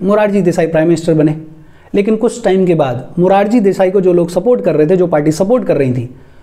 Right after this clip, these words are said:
उनमें से कुछ ने अपना समर्थन खींच लिया और फिर चौधरी चरण सिंह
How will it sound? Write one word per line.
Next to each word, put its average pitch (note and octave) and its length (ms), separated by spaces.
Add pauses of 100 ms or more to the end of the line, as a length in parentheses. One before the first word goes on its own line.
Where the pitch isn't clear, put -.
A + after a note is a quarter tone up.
(400)
उनमें A#3+ 220
से A#3 120
कुछ A#3+ 240
ने G#3+ 60
अपना G3 200
समर्थन F3+ 400
खींच E3 260
लिया G#3 200 (640)
और F#3+ 120
फिर G3 160
चौधरी G3 420
चरण F3 340
सिंह B2+ 300